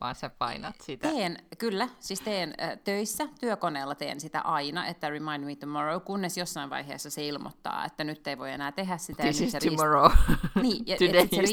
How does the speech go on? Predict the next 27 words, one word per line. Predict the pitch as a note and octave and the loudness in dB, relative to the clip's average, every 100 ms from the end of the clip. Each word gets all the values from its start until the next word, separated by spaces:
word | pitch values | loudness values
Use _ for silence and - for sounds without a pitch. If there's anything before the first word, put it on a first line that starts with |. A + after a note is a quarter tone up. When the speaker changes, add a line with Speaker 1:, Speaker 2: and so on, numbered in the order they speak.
| G3+ | 4
Speaker 1:
the | D3 | 4
day. | - | 4
Speaker 2:
restartataan | B2 - D#3 D3+ - - | 4 2 2 0 -2 -2
kolmen | F#3 E3+ D3+ C#3+ | 2 2 0 -4
tunnin | D3 C#3+ C#3+ | -6 -6 -4
päästä, | - C#3 D#3 C#3+ | 0 0 0 -4
ja | D3 | -4
sit | D3 | -6
sä | - | -4
ymmärrät, | D#3+ D3 - | -4 -4 -6
että | C#3 - | -10 -10
ei | F#2 C#3 | -6 -6
saakeli, | C3+ C3 C3 C3 | -4 -4 -4 -6
että | - | -6
kolmen | - C3+ C3+ | -4 -4 -6
tunnin | C3+ C3 B2+ | -8 -8 -6
päästä | B2+ C#3 | -6 -6
sä | C3 | -10
oot | C3 | -10
just | B2+ - | -12 -12
keskellä | C3+ - B2+ A#2 | -10 -8 -8 -6
jotain | C3+ | -6
presistä | - C3+ C#3 - D3+ C#3+ | -6 -8 -8 -8 -8 -10
tai | - - | -12 -14
jotain | - D3+ D#3+ | -10 -10 -8
tällaista. | E3 F3+ F#3+ A3 - - - - - _ - | -6 -6 -8 -14 -18 -20 -14 -14 -16 _ -10
Öm, | E3+ D#3+ D#3 | -8 -8 -10